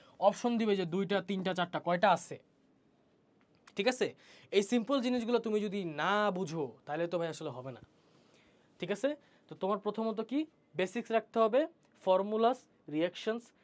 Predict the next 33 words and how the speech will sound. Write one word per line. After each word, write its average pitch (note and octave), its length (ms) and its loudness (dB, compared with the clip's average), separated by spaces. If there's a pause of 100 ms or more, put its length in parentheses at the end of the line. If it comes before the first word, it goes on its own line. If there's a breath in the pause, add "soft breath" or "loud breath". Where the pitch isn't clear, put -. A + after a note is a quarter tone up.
(140 soft breath)
ফিগার্স, G3+ 640 0 (380 soft breath)
এই B3 160 2
জিনিসগুলো A3 360 0
তোমার G3 200 -4
মাথায় E3 240 -4
রাখতে F3 240 -4
হবে। G3+ 240 0 (600 soft breath)
আরেকটা A#3 560 2
জিনিস, D3+ 320 -8
সেটা D3 240 -10
হচ্ছে F3 180 -8
তোমার G3+ 240 -8
প্র্যাকটিস। - 580 -10 (3500 loud breath)
তোমাকে F3 220 2
আমি G3 60 4
একটা G3 140 -2
সিম্পল G3 380 -2
একটা, F3+ 200 -2 (140)
তোমাকে F3 220 0
আমি F#3+ 100 0
এখন F#3 120 -2
একটা F#3 120 -2
সিম্পল F#3 400 -4
একটা F#3 160 -4
এক্সাম্পল D3 420 -6
দিই। - 120 -20 (280)
ঠিক D#3+ 100 -8
আছে F#3 160 -6
ভাইয়া? G3 180 -12 (1800 soft breath)
সিম্পল F3+ 380 -2
একটা F#3 180 0
এক্সাম্পল D#3+ 420 -4
দিই। C#3+ 180 -10